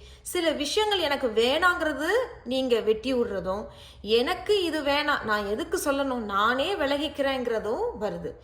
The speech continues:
ரொம்ப புத்திசாலித்தனமாகவும் உங்களுடைய அறிவு கூர்மை இங்க தெரிய வருது. சரி, நான் உங்களுக்காக இந்த மூன்று கார்டுமே நான் கிளாரிஃபை பண்ண போறேன். இந்த குரூப் டூவை தேர்ந்தெடுத்தவர்களுக்கு என்ன பிளெஸிங்ஸ் வர இருக்கு?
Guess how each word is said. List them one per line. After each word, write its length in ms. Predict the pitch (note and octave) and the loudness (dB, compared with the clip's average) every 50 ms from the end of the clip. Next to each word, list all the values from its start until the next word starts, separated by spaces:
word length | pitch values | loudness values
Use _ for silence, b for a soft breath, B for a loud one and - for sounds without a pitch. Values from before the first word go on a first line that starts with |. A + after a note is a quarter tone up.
| B B B B B | B B B B B
ரொம்ப 440 | - G3+ G#3+ B3 D4+ F4 G#3 G#3 - | -2 0 0 0 2 0 0 0 0
புத்திசாலித்தனமாகவும் 1400 | B3+ - - - F#4 F#4 - E4+ D#4+ D#4+ D#4 D#4 C#4+ C#4 C#4 C#4 C#4 C4 C4 B3+ C4 B3+ C4+ D#4 F4+ G4 G4+ | -2 -4 -2 -4 -4 -2 -2 -2 -2 -2 -2 -2 0 0 0 2 2 2 2 4 2 2 2 2 2 0 0
உங்களுடைய 920 | - - A#3+ A#3+ A#3 A#3+ A#3 A#3 A#3 A3+ A3+ A3+ G#3+ G#3+ A3 C4 E4 E4+ - | -2 0 -2 0 4 4 4 4 6 4 4 4 2 0 0 0 -2 -2 -2
அறிவு 460 | - - A3 - F4 G4 G4+ F4 - | -2 0 0 2 0 0 -2 -2 -4
கூர்மை 560 | - - D#4+ F4+ G#4 G#4+ G4+ D#4 A#3 F#3 - - | -4 0 4 4 4 4 4 2 -2 -2 -4 -8
இங்க 240 | G#3 G#3+ A3+ G3+ G#3+ | -8 -6 -2 -2 -2
தெரிய 340 | G#3+ - G3+ G#3 G#3 G3+ F#3+ | -2 -2 -2 -2 -2 -2 -2
வருது. 320 | F#3 F3+ F#3+ F3 E3 - - - - b b b b b | -2 -4 -6 -6 -8 -10 -10 -14 -20 b b b b b
சரி, 300 | b - A3+ F#3+ E3+ - - B B B B B B | b -4 -2 -2 -2 -4 -6 B B B B B B
நான் 220 | C#4 D4 D4+ D4+ | 2 2 2 2
உங்களுக்காக 520 | D4+ D4+ D4+ D#4+ D#4 D#4+ - E4+ E4+ F#4 G#4 | 0 -2 0 -2 -2 0 0 -2 0 0 0
இந்த 180 | F#4+ E4 D#4 | 0 0 -2
மூன்று 540 | C4 A#3+ A#3 C4 D4 F4 G#4 G#4 G4+ G4+ F#4 | -2 0 0 0 0 0 0 0 0 -2 -2
கார்டுமே 400 | - - D4 D4 C#4 C#4 C#4 D4 | -2 -2 -2 0 0 -2 -2 -4
நான் 140 | C#4 B3+ A#3 | -4 -4 -4
கிளாரிஃபை 460 | B3 A#3+ A#3 A#3+ B3 B3 B3+ A3+ G#3+ | -2 -2 -2 -2 -2 -4 -4 -6 -6
பண்ண 200 | - G#3+ G#3 G3+ | -6 -6 -8 -6
போறேன். 280 | - G#3 G#3 G#3+ A#3 D4+ | -6 -4 -4 -4 -4 -4
இந்த 180 | E4+ C#4+ A3+ | -4 -4 -4
குரூப் 480 | G#3+ - - - A4 C5+ - - - F4 | -4 -2 2 4 4 4 4 4 -4 -2
டூவை 240 | F4+ E4 D#4+ C#4 - | -2 0 -2 -2 2
தேர்ந்தெடுத்தவர்களுக்கு 1080 | B3+ B3 C4+ C4+ C4 C4 A#3+ A3+ - A3 G3+ G3+ F#3+ G3 G3+ G3 F#3 - - A3+ A3+ F#3+ | 4 4 4 4 4 2 0 0 -2 -4 -2 -2 -2 -2 -2 -4 -4 -2 -2 -2 -2 0
என்ன 420 | B3 C#4+ G4 B4 C5+ C#4 G3 - - | -2 -2 -2 -2 -4 -4 -4 -6 -6
பிளெஸிங்ஸ் 600 | G#3 G3 G#3+ B3 C#4 C4+ - G4 F#4 D4+ - G3+ | -4 -2 -2 -2 -4 -4 -4 -6 -6 -8 -8 -8
வர 220 | G3+ G3+ G3+ G#3+ | -6 -4 -4 -2
இருக்கு? 580 | G#3+ G#3 G3+ G3+ G3+ G3+ - A#3 C4+ E4 G4 | -4 -2 -4 -4 -4 -2 0 0 0 0 0